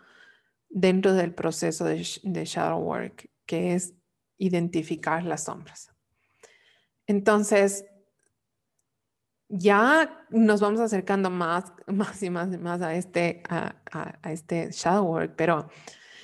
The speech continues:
definamos qué es en realidad el trabajo de sombra.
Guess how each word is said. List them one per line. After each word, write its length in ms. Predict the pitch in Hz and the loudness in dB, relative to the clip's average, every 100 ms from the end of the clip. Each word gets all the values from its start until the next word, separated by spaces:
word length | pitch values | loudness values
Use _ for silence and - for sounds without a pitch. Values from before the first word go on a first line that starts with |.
| - | -4
definamos 1000 | - 190 196 190 202 254 240 190 220 - _ _ | 2 4 4 6 6 6 6 4 0 -6 _ _
qué 360 | - 226 233 233 | -2 2 2 2
es 380 | 202 196 196 - - _ | 2 4 2 -4 -20 _
en 160 | 208 185 | -2 0
realidad 500 | 180 170 170 175 - | 2 0 0 -2 -2
el 140 | 190 175 | -4 -4
trabajo 480 | 165 160 156 - | -2 -4 -4 -6
de 160 | 175 170 | -6 -4
sombra. 500 | - 339 233 - | 0 2 2 -2